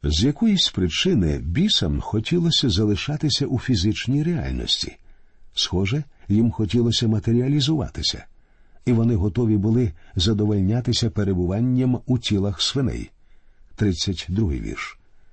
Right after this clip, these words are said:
А він відповів їм: «Ідіть». І вийшли вони, і пішли в гурт свиней. І ось кинувся з кручі до моря весь гурт і потопився в воді.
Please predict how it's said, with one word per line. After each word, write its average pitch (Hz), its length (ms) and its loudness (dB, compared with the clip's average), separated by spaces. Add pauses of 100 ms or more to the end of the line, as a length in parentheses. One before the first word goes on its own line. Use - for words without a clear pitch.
(400)
А 117 120 2
він 110 220 4
відповів 110 520 0
їм: 62 240 -4 (560)
«Ідіть». 98 460 -2 (580)
І 151 100 2
вийшли 113 420 2
вони, 87 360 0 (360)
і 127 100 2
пішли 135 380 0
в 110 100 0
гурт 113 320 -2
свиней. 80 680 -4 (480)
І 117 80 2
ось 120 260 2
кинувся 120 500 2
з - 180 -2
кручі 127 460 0
до 117 160 2
моря 117 300 2
весь 98 300 0
гурт 127 440 0 (400)
і 147 80 0
потопився 127 680 -2
в 101 60 0
воді. 73 400 -4